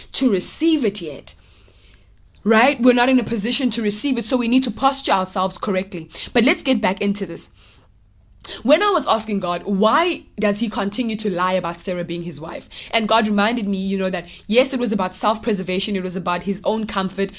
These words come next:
not wanting to be, you know, uh, questioned or killed or hurt or harmed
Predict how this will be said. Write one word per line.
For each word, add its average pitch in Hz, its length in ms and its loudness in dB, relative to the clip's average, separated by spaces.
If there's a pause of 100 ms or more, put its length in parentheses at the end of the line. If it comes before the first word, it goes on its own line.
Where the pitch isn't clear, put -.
(140)
not 208 240 2
wanting 202 320 -2
to 214 120 -2
be, 185 80 -2
you 185 160 -2
know, 180 280 0 (280)
uh, 185 200 2
questioned 214 580 -2
or 180 140 -8
killed 226 400 -2
or 175 100 -2
hurt 196 380 0
or 175 80 0
harmed 190 500 -2